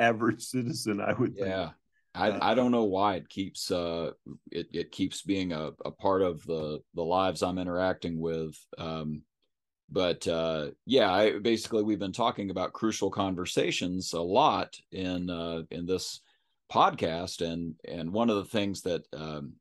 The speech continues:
Speaker 2: I, I just felt like our consciences needed to be clean, that, you know, there were some crucial conversations where when you open up the can of worms and you start helping somebody process, you know, some things you're observing, that, you know, you get down to the,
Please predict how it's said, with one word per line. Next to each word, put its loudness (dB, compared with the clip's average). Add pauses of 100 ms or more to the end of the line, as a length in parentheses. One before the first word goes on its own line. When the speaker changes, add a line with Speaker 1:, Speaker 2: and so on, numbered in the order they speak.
(140)
Speaker 2:
I, -10
I 0
just -2
felt 6
like 2
our 0
consciences -2
needed -4
to -8
be -4
clean, -4 (500)
that, -2
you -4
know, -2
there 4
were 2
some -2 (200)
crucial 2
conversations 0
where 0
when -4
you 4
open 4
up 0
the -4
can 0
of 2
worms 0
and -6
you -4
start 2
helping 0
somebody 0 (420)
process, 4
you -4
know, -2
some -6
things 0
you're 4
observing, 4
that, -4 (540)
you -4
know, 0
you 4
get 2
down 0
to -4
the, 0